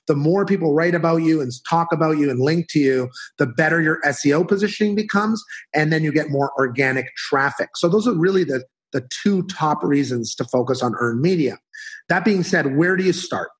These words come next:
Okay, well, you always have to start by making sure you understand how your company is unique or different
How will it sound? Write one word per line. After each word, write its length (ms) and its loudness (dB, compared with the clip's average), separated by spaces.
Okay, 180 -6
well, 320 -2
you 140 4
always 180 0
have 120 0
to 100 0
start 340 0
by 120 2
making 280 -2
sure 160 0
you 80 2
understand 420 0
how 100 2
your 140 2
company 360 -2
is 180 -2
unique 520 -2
or 260 0
different 400 -2